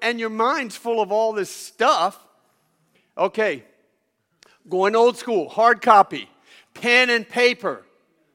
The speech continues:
I learned this in the eighties. It was a powerful thing for me to learn, because when I get up in the morning, my mind is thinking and your mind is thinking, "Oh, I need to do this. I need to call that person. I need to pick up that package. I need,"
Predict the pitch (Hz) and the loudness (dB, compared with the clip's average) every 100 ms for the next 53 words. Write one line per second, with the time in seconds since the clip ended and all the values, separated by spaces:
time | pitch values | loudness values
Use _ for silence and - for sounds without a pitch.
0 | - 180 202 233 262 240 240 247 240 226 | -4 -2 0 0 0 -2 -4 -4 -6 -6
1 | 214 226 247 226 170 190 220 196 214 - | -4 -4 -4 -8 -6 -6 -6 -6 -10 -8
2 | 233 240 240 233 - 226 - 247 240 - | -4 0 0 -2 -4 -8 -4 -6 -6 -10
3 | 214 220 233 202 208 226 208 143 113 _ | -8 -6 -4 -4 -2 -2 -2 -6 -10 _
4 | - _ 180 226 240 233 226 196 226 226 | -20 _ -10 -8 -2 0 0 -4 0 2
5 | 262 220 247 247 247 233 220 233 247 240 | 0 0 0 -2 -2 -6 -6 -4 -4 -4
6 | 226 247 233 240 240 247 233 220 - 247 | -2 0 0 -2 -2 -2 -8 -14 -16 -14
7 | 240 240 240 233 - - 139 143 170 285 | -14 -14 -16 -16 -20 -18 -14 -8 -2 -2
8 | 247 233 226 226 226 226 - - 233 226 | 0 2 2 0 -4 -8 -10 -8 -8 -8
9 | 233 220 - _ 117 131 151 151 147 180 | -10 -12 -14 _ -12 -10 -12 -14 -16 -14
10 | 208 - - 120 123 131 143 - 175 220 | -14 -16 -18 -20 -18 -18 -20 -18 -14 -12
11 | 226 233 - 120 110 151 165 170 226 220 | -12 -16 -18 -20 -20 -16 -16 -16 -16 -12
12 | 226 226 240 - 285 - 90 131 160 208 | -12 -12 -14 -12 -16 -16 -20 -18 -14 -14